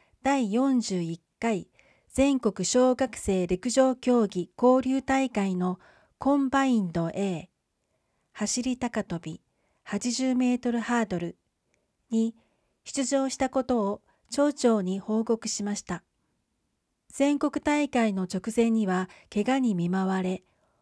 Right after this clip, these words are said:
本調子を出せないレースとなりましたが、見事四位入賞を果たしました。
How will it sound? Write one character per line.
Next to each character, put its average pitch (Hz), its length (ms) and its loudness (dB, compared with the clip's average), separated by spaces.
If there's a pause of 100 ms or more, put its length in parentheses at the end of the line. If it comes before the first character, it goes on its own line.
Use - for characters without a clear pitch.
本 254 260 0
調 285 280 0
子 240 160 -2
を 190 120 0
出 247 160 -2
せ 277 160 -2
な 277 140 2
い 226 40 0
レ 226 200 0
ー 226 40 0
ス 226 100 -12
と 180 120 -4
な 165 100 -4
り 185 140 -4
ま 202 120 0
し 220 60 -4
た 196 140 -4
が、 170 240 -4 (420)
見 202 100 0
事 190 420 -4 (360)
四 254 280 4
位 285 160 0
入 285 240 2
賞 208 380 0
を 262 80 -4
果 - 140 -14
た 190 100 -2
し 185 140 -8
ま 190 100 -2
し - 100 -8
た。 175 180 -6